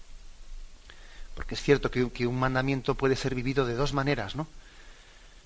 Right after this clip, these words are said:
Meramente como, eh, una, una evitación de una transgresión, o puede ser también vivido como algo que me preserva y que me garantiza y que me posibilita el que yo busque el bien y busque la verdad.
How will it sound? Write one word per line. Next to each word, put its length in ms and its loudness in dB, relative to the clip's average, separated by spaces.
Meramente 520 6
como, 500 4
eh, 280 -6
una, 440 6
una 220 6
evitación 680 8
de 80 4
una 160 10
transgresión, 880 6
o 100 10
puede 260 6
ser 140 6
también 380 6
vivido 340 6
como 280 8
algo 300 8
que 140 4
me 140 4
preserva 640 6
y 80 4
que 160 0
me 100 2
garantiza 560 2
y 60 4
que 160 2
me 160 0
posibilita 640 4
el 120 6
que 160 2
yo 140 4
busque 340 2
el 140 4
bien 240 8
y 60 0
busque 260 0
la 100 4
verdad. 320 2